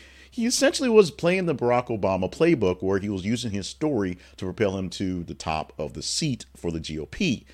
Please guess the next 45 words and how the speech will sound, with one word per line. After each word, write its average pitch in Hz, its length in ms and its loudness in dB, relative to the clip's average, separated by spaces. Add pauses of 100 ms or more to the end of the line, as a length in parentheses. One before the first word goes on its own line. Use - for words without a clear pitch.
(320)
Problem 85 260 2
is, 143 360 2 (240)
no 104 80 0
one 131 100 2
wants 131 140 -2
to 127 80 -6
hear 147 180 0
the 147 80 -2
story 101 320 0
of 87 100 -2
a 85 60 -6
black 92 340 2
man 92 320 0
or 98 140 0
a 101 140 0
man 101 280 -2
in 95 140 -4
general 110 300 -2
who 101 100 -2
made 92 380 2
his 90 120 -2
way 92 380 0 (260)
from 92 280 -2
pulling 95 220 0
up 87 60 -6
his 90 200 -4
bootstraps 90 580 -2
and 85 160 -4
doing 90 260 -2
the 87 60 -2
best 85 240 0
things 87 300 -4
and 78 120 -6
being 92 280 -2
a 80 40 -4
hard 82 300 0
worker 95 400 -2
and 98 480 -4
is 78 120 -6
going 104 240 -2
to 101 120 -6
fight 101 300 -2
for 101 120 -6
your 98 120 -4
values. 101 480 -2